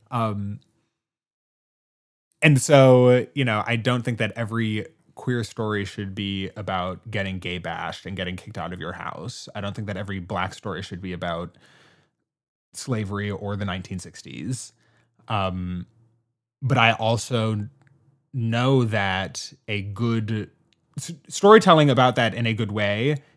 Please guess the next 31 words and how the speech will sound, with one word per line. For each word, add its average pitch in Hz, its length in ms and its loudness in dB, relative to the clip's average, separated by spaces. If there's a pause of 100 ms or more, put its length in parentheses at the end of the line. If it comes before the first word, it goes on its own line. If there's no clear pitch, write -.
(120)
is 190 160 8
going 135 200 6
to 120 100 -2
include 127 720 2 (100)
those 120 200 -4
facets 113 340 -2
of 104 120 -14
people's 104 540 -8 (120)
identities. 110 760 -4 (480)
Um, 95 500 -4 (840)
and, 101 600 -6 (920)
like, 95 220 -8
What 117 300 -6
Comes 117 280 -2
Next 117 440 -6
is 98 680 -8 (480)
a 107 120 -6
show 107 480 -4
that 95 400 -2 (720)
features 123 280 0
a 113 60 -6
lot 104 180 0
of 107 100 -8
queer 101 200 -4
characters, 104 880 0 (720)
but 113 420 -2
is 113 220 -2
not 113 240 2
about 107 300 0
coming 104 280 -6
out, 110 340 -2